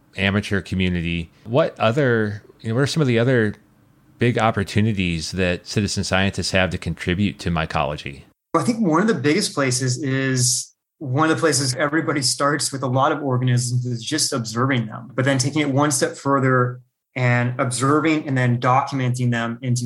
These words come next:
Speaker 2: places where people can figure out when and where these things are fruiting. So the use of iNaturalist or Mushroom Observer to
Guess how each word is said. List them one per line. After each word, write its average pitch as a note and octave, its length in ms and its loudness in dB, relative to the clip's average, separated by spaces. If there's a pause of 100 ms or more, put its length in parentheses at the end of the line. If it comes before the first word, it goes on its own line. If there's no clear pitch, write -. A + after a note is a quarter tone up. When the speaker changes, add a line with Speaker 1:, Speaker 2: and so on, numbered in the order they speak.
Speaker 2:
places A#2 340 0
where A#2 340 0
people A#2+ 520 -2 (100)
can A#2 300 0
figure B2 360 0
out A#2+ 260 2
when C3 220 2
and C3 160 2
where A#2+ 200 2
these A2+ 220 -6
things A2 200 -10
are A2 100 -8
fruiting. A#2 460 -4 (400)
So A#2 320 0
the B2 100 0
use B2+ 280 4
of B2 260 0
iNaturalist C3 1080 0
or A#2 260 0
Mushroom C3 400 0
Observer A2+ 640 -2 (420)
to A2+ 400 0